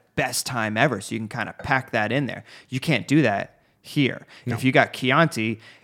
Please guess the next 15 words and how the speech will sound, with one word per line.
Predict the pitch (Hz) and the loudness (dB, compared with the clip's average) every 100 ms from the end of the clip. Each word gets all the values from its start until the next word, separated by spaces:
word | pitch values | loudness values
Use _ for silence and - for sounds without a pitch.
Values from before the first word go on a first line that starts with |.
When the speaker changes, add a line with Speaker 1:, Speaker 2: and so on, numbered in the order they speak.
| _ | _
Speaker 1:
it's | - - | -4 -2
gotta | 117 | -2
be | 123 | -2
in | 117 | -4
that | 101 | -2
small | - 131 113 110 | -4 -2 -2 -2
little | 107 95 | -4 -6
subzone. | - 110 - - - - _ _ | -6 -6 -8 -12 -16 -20 _ _
Speaker 2:
Yep. | 110 135 - | -8 -8 -6
Speaker 1:
So | - | -6
if | 113 - _ | -4 -6 _
that | 131 127 | 2 2
whole | - - 147 151 131 | 2 -2 4 4 4
region | 131 156 127 107 | 2 0 -2 -6
just | 104 107 - | -6 -8 -8